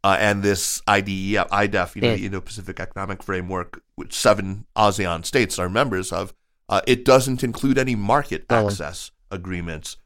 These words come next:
Speaker 1: So, yeah, there's a lot of investment. But, you know, if you look at the trade dimension of it, China is not only in R C E P, but also, you know, it has a, a, a free trade agreement in F T A that goes back, not what, twenty-one years now. It was, like, in two thousand two that it was signed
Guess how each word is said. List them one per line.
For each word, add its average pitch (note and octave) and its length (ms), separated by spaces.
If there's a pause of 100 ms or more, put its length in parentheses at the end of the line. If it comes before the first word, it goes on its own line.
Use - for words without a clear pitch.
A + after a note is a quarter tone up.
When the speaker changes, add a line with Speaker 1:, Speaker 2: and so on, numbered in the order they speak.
(140)
Speaker 1:
So, C3+ 140
yeah, C3 300 (100)
there's B2 240
a B2+ 60
lot A#2 160
of A#2 80
investment. A2 560 (440)
But, G#2+ 280
you B2 80
know, F2 220 (500)
if G2+ 180
you G#2+ 100
look G#2 160
at G2 60
the G2+ 80
trade F3+ 260
dimension F#2+ 380
of F2+ 100
it, F2+ 240 (380)
China G#2 320
is G2 400 (180)
not G2 240
only G#2 380
in G2+ 180
R G2+ 200
C G#2+ 160
E G#2 60
P, G#2 120
but G2 120
also, G2+ 440
you A#2 80
know, G#2 140
it - 80
has F#2+ 540
a, F#2 220
a, - 600
a F#2+ 40
free G2+ 300
trade G2 220
agreement F#2+ 280
in F2+ 120
F F#2 120
T G#2 160
A F#2 140 (480)
that G#2 120
goes A2+ 240
back, G#2 240 (300)
not G2+ 240
what, - 200
twenty-one G#2 380
years A#2 260
now. F2 160
It - 20
was, F2+ 140
like, F2+ 160
in F2+ 100
two - 140
thousand F#2+ 340
two C3 200
that F2 120
it - 100
was - 120
signed E2 340